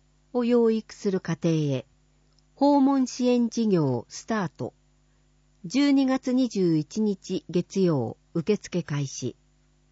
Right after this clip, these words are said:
多胎妊婦や多胎児、双子や三つ子など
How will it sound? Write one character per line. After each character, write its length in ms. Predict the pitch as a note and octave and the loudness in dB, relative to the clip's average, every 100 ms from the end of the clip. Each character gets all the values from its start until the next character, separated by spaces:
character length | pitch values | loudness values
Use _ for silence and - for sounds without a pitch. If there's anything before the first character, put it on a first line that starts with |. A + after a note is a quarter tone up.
| _ _ _ _ _ _ _ _ _ _ | _ _ _ _ _ _ _ _ _ _
多 120 | - A3+ | -4 0
胎 260 | C#4 C#4+ | 2 4
妊 300 | C4+ C4+ B3 - | 4 2 0 0
婦 80 | |
や 160 | F3 D3+ | -2 -2
多 140 | - - | -4 -4
胎 240 | G#3+ F3+ | -2 -2
児、 240 | - A#2+ - _ _ _ _ _ | -4 -8 -10 _ _ _ _ _
双 260 | - B3 | -4 -2
子 140 | A#3 A3+ | 0 0
や 180 | G3+ | 0
三 100 | F#3+ | -2
つ 160 | F#3 G3+ | -2 0
子 120 | F#3 | 0
な 140 | F3 D3 | 0 -4
ど 200 | A#2 | -6